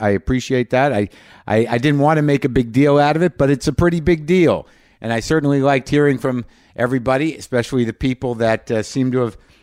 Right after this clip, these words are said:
gotten some help from me being me and talking about what I talk about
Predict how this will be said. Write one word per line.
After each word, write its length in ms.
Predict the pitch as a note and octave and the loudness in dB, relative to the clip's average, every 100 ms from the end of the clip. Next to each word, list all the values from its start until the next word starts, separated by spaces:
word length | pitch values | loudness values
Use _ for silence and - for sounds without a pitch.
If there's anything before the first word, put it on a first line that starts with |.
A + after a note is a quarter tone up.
| - G2 | -20 -2
gotten 300 | D3+ F3+ D#3 | -2 0 -2
some 180 | D#3+ | -2
help 300 | C#3 D#3 - - - _ _ | 0 0 -2 -10 -18 _ _
from 200 | - B2 | -2 0
me 160 | B2+ C3+ | 2 2
being 320 | B2+ C3 A#2 | 2 2 2
me 220 | A#2 C3+ | 2 2
and 140 | C3 A2 | 2 0
talking 400 | B2+ A#2+ A#2+ A2+ | 0 0 0 0
about 240 | A#2+ A#2 | 2 2
what 120 | A2 | 2
I 100 | A2 | 0
talk 280 | G#2 B2 B2+ | 2 0 0
about 400 | B2+ C3 D3+ - | 0 2 0 -2